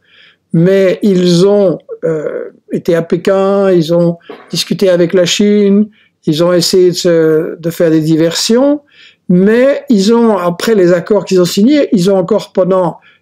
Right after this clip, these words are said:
très longtemps bombardé le Vietnam avec des souffrances énormes. Est-ce que il y a des points communs avec les situations d'aujourd'hui ? Oui, nous explique le colonel McGregor, qui donc,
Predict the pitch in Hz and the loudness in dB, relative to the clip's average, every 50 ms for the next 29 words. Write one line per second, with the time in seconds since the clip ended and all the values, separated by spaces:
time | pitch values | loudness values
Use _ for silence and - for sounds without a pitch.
0 | _ - 160 147 - - - 262 269 262 226 208 170 165 220 220 233 269 330 - | _ -16 -16 -12 -8 -4 -2 0 0 2 2 0 0 0 -2 0 0 -2 -2 -6
1 | - _ _ _ _ _ - 156 143 180 262 277 269 - 226 208 202 202 233 214 | -10 _ _ _ _ _ -6 -4 0 0 2 2 2 0 0 0 0 0 0 0
2 | 185 170 156 165 156 156 - 196 208 247 269 269 302 - _ 320 294 202 233 269 | 2 2 0 0 -2 -2 -2 -2 0 0 0 0 0 -2 _ -4 -2 -2 0 0
3 | 240 180 170 170 - - 214 175 - - 254 262 240 - - - 208 180 170 156 | 0 0 0 -2 -2 -2 -4 -4 -2 -2 -2 -2 -2 -2 -2 -2 0 0 0 0
4 | 139 - - - _ _ _ _ _ _ _ _ - - - - _ _ _ _ | -2 -4 -10 -20 _ _ _ _ _ _ _ _ -20 -20 -20 -20 _ _ _ _
5 | - 240 247 - - - - 311 311 269 208 180 151 - - _ _ _ _ - | -4 -2 -2 -2 -2 -2 0 0 2 2 2 0 -2 -4 -8 _ _ _ _ -4
6 | 175 185 202 196 185 185 175 - - 240 240 214 - 240 214 214 226 220 196 175 | -2 0 0 2 0 0 -2 -2 -2 -2 -2 0 0 0 2 2 2 2 2 0
7 | 170 170 170 - 180 165 - - - - 185 165 165 - - 185 170 165 151 - | 0 -2 0 0 -2 -2 -2 -4 -4 -2 -2 -2 -2 0 0 0 0 0 0 -2
8 | - 151 139 139 156 208 247 294 302 - _ _ _ _ _ _ _ _ - 208 | -4 -6 -4 -2 0 0 2 2 0 -2 _ _ _ _ _ _ _ _ 0 2
9 | 262 302 302 302 302 233 196 175 170 185 175 - - - 214 196 170 - - - | 2 2 0 0 -2 -2 0 0 2 0 -2 -2 -4 -4 -2 -2 -2 -4 -8 -12
10 | - - 185 175 175 - 196 185 185 180 175 170 165 156 143 143 - - - 185 | -6 -4 -4 -2 -2 0 0 0 0 2 2 2 2 2 0 0 -2 -4 -4 -2
11 | 175 175 165 143 - - 151 160 151 170 190 220 294 339 294 269 - - _ _ | -2 -2 -2 -4 -6 -6 -4 -2 0 0 0 0 0 0 -2 -6 -8 -12 _ _
12 | _ _ _ _ _ _ _ _ _ _ _ _ _ _ - - - 185 190 170 | _ _ _ _ _ _ _ _ _ _ _ _ _ _ -20 -8 -2 -2 0 2
13 | 185 208 214 214 202 180 | 2 2 2 0 0 -2